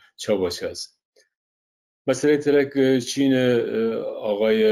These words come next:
رئیسی و، اه، روسیه بی که فرد، اه، دنگ و باز خستن در روی فرد بانی هاوار کردن که ایمه علی آی مگرد ابر قدرته لو کرد یا نه دیدیم کار که امنو یا نه، ولی اوش باز معلوم نیه که جریان چه بی و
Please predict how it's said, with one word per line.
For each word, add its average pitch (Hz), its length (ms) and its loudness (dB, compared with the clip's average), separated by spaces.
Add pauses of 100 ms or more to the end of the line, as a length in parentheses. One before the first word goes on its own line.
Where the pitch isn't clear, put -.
(140)
رئیسی 110 560 -6
و، 110 120 0
اه، 104 260 2 (720)
روسیه 104 600 -4
بی 82 320 -14 (280)
که 107 160 -4
فرد، 110 380 2 (480)
اه، 104 260 0
دنگ 104 300 -2
و 98 40 -8
باز 110 260 0
خستن 110 280 -8
در 104 120 0
روی 104 200 -4
فرد 104 400 -4
بانی 101 380 -4
هاوار 104 520 0
کردن 104 300 -8
که 104 120 -12
ایمه 98 340 -6 (380)
علی 104 400 -2
آی 104 240 -2
مگرد 104 420 -4
ابر 98 260 -2 (100)
قدرته 95 520 -8
لو 101 160 -6
کرد 101 240 -6
یا 101 160 -4
نه 107 60 -4
دیدیم 110 280 -6
کار 110 260 -4
که 113 120 -6
امنو 104 200 -4
یا 101 180 -6
نه، 101 200 -12 (280)
ولی 135 120 2
اوش 120 240 0
باز 120 220 0
معلوم 110 280 0
نیه 107 200 0
که 104 160 -12
جریان 104 400 -4
چه 110 180 -8
بی 104 160 -6
و 101 180 -4